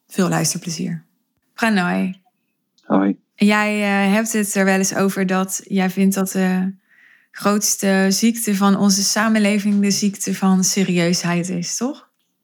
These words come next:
Speaker 2: <laughs> Ja, dat klopt.
Speaker 1: Hoe ik, eh, het zelf ervaar is wat ik echt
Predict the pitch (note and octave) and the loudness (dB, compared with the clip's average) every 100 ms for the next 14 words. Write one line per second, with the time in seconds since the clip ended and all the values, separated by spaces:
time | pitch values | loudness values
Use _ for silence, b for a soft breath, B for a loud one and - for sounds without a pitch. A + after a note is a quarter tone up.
0 | _ _ _ - G2 G#2 A2 F#2+ - _ | _ _ _ 0 4 4 4 0 -4 _
1 | _ _ b b _ - - - A2+ - | _ _ b b _ -6 -6 -2 -4 -4
2 | - - B B B B B B B B | -18 -20 B B B B B B B B
3 | _ _ _ - G3+ A3 - B3 B3+ A3 | _ _ _ 0 2 2 0 0 0 -2
4 | G#3 G3+ G3+ G3 B3 C4+ D4+ - A3 A3 | 0 0 0 -2 0 0 -2 -2 -4 -2
5 | G#3 G3+ G3+ G#3 F#3+ G3+ G3 G3+ G#3+ - | 0 0 -2 -6 -4 -4 -4 -2 -4 -2
6 | G#3+ - - - | -4 -4 -12 -14